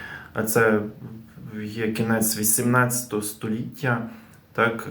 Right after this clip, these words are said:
е, вісімнадцяте століття, перша половина вісімнадцятого століття, закидали, е, зокрема, ем, домініканці, що він намагається, властиво,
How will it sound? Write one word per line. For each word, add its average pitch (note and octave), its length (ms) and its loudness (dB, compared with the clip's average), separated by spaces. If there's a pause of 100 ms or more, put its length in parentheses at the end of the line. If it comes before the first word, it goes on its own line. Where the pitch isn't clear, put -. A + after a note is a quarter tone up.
(160)
е, G#2 600 4 (800)
вісімнадцяте C3+ 720 2
століття, A2 380 -2
перша A2 340 2
половина G#2+ 480 2
вісімнадцятого G2+ 640 -2
століття, G2+ 480 -4 (260)
закидали, A2+ 600 4 (760)
е, F#2 800 4
зокрема, A2+ 640 2 (440)
ем, F#2 220 -6 (600)
домініканці, B2 920 4 (200)
що - 240 -8
він A2+ 180 -4
намагається, G#2+ 580 0
властиво, G#2 500 0